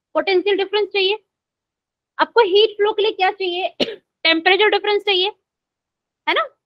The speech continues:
Current का formula होता है potential difference upon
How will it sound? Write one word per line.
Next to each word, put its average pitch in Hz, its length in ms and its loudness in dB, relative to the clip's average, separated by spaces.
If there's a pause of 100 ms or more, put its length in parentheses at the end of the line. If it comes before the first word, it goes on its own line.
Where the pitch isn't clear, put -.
(140)
Current 415 280 2
का 427 280 0
formula 339 560 -2
होता 392 300 -2
है 403 260 0
potential 339 440 -6
difference 349 320 -6 (100)
upon 403 180 0